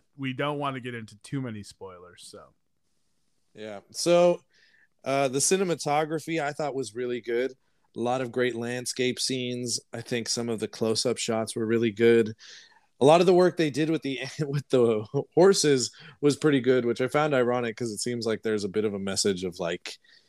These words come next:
Speaker 2: being against animal captivity or the dangers of animal captivity, like watching an animal turn on you, uh, because of their wild instincts. That's kind of, like, what they're playing on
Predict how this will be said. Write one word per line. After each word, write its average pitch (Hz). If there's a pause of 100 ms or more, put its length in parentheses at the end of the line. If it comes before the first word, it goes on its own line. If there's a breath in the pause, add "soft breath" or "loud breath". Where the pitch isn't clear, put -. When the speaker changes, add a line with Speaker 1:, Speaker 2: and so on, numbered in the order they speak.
(680 soft breath)
Speaker 2:
being 127
against 101
animal 196
captivity 208
or 135
the 107
dangers 139
of 139
animal 135
captivity, 147
like 110
watching 104
an 104
animal 104
turn 110
on 131
you, 170 (680)
uh, 95
because 98
of 98
their 101
wild 98
instincts. 131
That's 98
kind 107
of, 101
like, 98
what 104
they're 98
playing 101
on 120